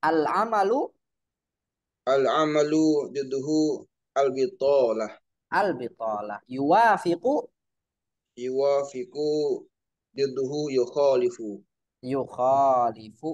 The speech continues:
Speaker 1: والأخير تأخر.
Speaker 2: تقدم.
Speaker 1: تقدم. طيب. يصلح يفسد. يأخذ يعطي. العمل البطالة.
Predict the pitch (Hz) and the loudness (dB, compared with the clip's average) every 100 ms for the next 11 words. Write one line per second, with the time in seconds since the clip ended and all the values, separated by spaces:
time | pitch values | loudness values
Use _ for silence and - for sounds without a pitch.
0 | - - 113 - 110 165 196 180 - 123 | -10 -8 -8 -6 -4 -2 -2 -4 -4 -4
1 | - 175 - - 196 262 - _ _ _ | -2 -4 -4 -2 0 0 -8 _ _ _
2 | _ _ _ _ _ _ _ _ _ _ | _ _ _ _ _ _ _ _ _ _
3 | 117 - 160 160 - _ _ - 147 143 | -12 2 2 2 -16 _ _ -2 -2 0
4 | 127 107 101 _ _ _ 110 110 143 127 | -2 -2 -8 _ _ _ -6 -2 0 0
5 | - - 101 _ _ _ _ _ - _ | -2 -20 -20 _ _ _ _ _ -20 _
6 | _ 185 _ - _ _ _ _ _ _ | _ -20 _ -20 _ _ _ _ _ _
7 | _ _ _ _ - 69 - - 117 117 | _ _ _ _ -20 -20 -20 -10 -8 -8
8 | - 127 123 127 151 151 139 135 190 320 | -10 -8 -6 -4 -4 -4 -8 -4 -2 -2
9 | - _ _ _ 160 - - 180 165 147 | -4 _ _ _ -2 -2 -4 -2 -2 0
10 | 147 147 151 156 - - 156 151 151 - | -2 -2 0 0 0 -8 -4 -2 -2 -4
11 | 123 85 151 151 143 139 123 123 117 - | -4 -2 -4 -2 -4 -4 -6 -6 -8 -4
12 | 139 185 214 | 2 4 4